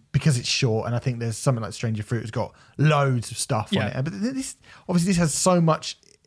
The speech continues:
Speaker 1: in such a small amount of time, and they do stuff that I was like, "Oh, I almost thought maybe they couldn't do that."
Speaker 2: Yes.
Speaker 1: I mean, it sets its stall out so early. I mean, particularly lyrically speaking on Vigil,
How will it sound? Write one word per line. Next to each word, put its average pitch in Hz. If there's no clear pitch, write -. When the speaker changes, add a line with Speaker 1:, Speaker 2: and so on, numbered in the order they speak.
Speaker 1:
in 147
such -
a 139
small 151
amount 135
of 120
time, 127
and 151
they 165
do 240
stuff -
that 139
I 156
was 147
like, 135
"Oh, 180
I 131
almost 165
thought 135
maybe 135
they 127
couldn't 120
do 151
that." 107
Speaker 2:
Yes. 135
Speaker 1:
I 147
mean, 151
it 156
sets -
its 165
stall 147
out 123
so 131
early. 117
I 107
mean, 113
particularly 113
lyrically 117
speaking 107
on 104
Vigil, 110